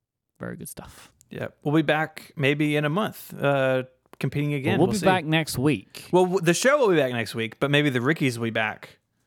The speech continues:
Speaker 1: In, like, a month.
Speaker 2: in, like, a month.
Speaker 1: But one last reminder, Friday, seventeenth of September, this coming Friday, twelve to eight P M U S Eastern Time, twitch dot T V slash relay F M. Chun-,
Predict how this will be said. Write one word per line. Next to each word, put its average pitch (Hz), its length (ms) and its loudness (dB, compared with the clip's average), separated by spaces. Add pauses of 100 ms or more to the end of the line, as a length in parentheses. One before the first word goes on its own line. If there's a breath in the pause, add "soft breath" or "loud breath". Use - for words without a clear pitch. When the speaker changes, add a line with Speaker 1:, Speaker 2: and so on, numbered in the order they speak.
(300)
Speaker 1:
In, 113 100 -4
like, 107 180 -10
a 117 40 -4
month. - 460 -10
Speaker 2:
in, 127 80 -6
like, 113 160 -8
a 110 40 -8
month. - 400 -12 (640)
Speaker 1:
But 135 180 0
one 147 260 2
last 160 320 0 (440)
reminder, 127 640 2
Friday, 135 560 2
seventeenth 143 520 0
of 135 80 -4
September, 123 520 -2
this 131 260 0
coming 143 340 0
Friday, 127 520 0
twelve 143 320 -2
to - 140 -6
eight 135 140 -2
P 139 160 -2
M 127 140 0
U 131 140 2
S 127 140 -4
Eastern 127 300 -6
Time, 104 280 -6
twitch 113 200 -2
dot - 120 -12
T 143 140 -2
V 135 100 -2
slash 131 260 -4
relay 123 220 2
F 123 180 -4
M. 147 260 -2 (280 loud breath)
Chun-, 147 320 2